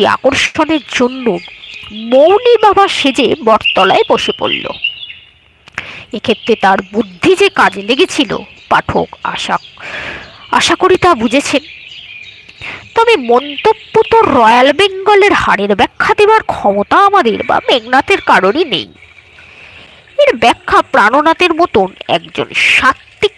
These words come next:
মানুষই দিতে পারবে। তবে সে তার সাধনার প্রকৃতির ভাষা যে আয়ত্ত করেছিল এবং বনের পশু পাখি, বিশেষ করে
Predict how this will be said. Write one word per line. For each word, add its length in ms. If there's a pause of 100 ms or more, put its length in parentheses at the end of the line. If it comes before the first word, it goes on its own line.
(140)
মানুষই 420
দিতে 400 (180)
পারবে। 420 (800)
তবে 280 (720)
সে 300 (120)
তার 160 (120)
সাধনার 760 (140)
প্রকৃতির 540
ভাষা 680
যে 180
আয়ত্ত 440 (140)
করেছিল 460 (180)
এবং 260 (920)
বনের 420 (120)
পশু 240
পাখি, 360
বিশেষ 420
করে 220